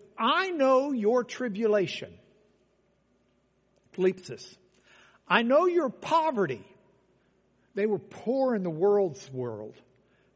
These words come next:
but they're rich spiritually. He said, "I know the slander of those who say they're Jews but aren't." They're just a synagogue of Satan. So there was some persecution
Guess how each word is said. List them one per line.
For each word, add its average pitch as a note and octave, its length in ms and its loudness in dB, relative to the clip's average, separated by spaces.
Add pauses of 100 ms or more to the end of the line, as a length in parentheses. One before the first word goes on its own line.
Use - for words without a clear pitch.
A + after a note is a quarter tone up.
(300)
but D3+ 180 -4
they're D3+ 180 -2
rich C#3 800 -4 (100)
spiritually. C3 1300 -14 (1400)
He G#3+ 120 2
said, A#3 280 0 (240)
"I D#4+ 260 2
know D4 260 2
the A#3 120 0
slander D#4+ 1200 -4
of F#3 220 -2
those A3 460 2 (180)
who A#3 160 -4
say C4+ 360 -2
they're G#3+ 200 2
Jews C4 540 2
but A3+ 180 0
aren't." D4 520 0 (1800)
They're D4 140 0
just G3 260 -4
a E3 80 -6
synagogue A3 640 -4
of A3 100 -6
Satan. D4 520 -4 (180)
So - 120 -10
there E3 140 -6
was D#3 160 -10
some D3+ 140 -14
persecution A3 1200 -10